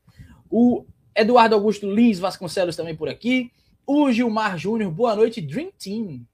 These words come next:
Pegou o inglês aí? Pegou o inglês aí? Dream Team. Está, que moral, hein? Agora, falando em moral, um boa noite pra Sérgio Montenegro, meu amigo Serginho. "Simbora, ligado nos amigos", disse ele. Amanhã estaremos juntos no Correio Esporte, hein?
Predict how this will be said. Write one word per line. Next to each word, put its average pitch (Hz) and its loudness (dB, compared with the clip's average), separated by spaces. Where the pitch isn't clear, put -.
Pegou 226 4
o 285 -2
inglês 220 2
aí? 214 -4
Pegou 220 4
o 208 -2
inglês 196 -6
aí? 180 -8
Dream 214 -10
Team. 247 -12
Está, - -12
que 233 -14
moral, 202 -2
hein? 220 -10
Agora, 247 4
falando 330 4
em 370 0
moral, 208 4
um 240 -4
boa 254 4
noite 240 0
pra 240 -2
Sérgio 277 2
Montenegro, 185 -6
meu 180 -10
amigo 175 -10
Serginho. 147 -8
"Simbora, 180 0
ligado 196 -4
nos 202 -6
amigos", 180 -4
disse 175 -10
ele. 175 -6
Amanhã 233 0
estaremos 262 -2
juntos 208 -6
no 180 -6
Correio 220 4
Esporte, 170 0
hein? 226 -12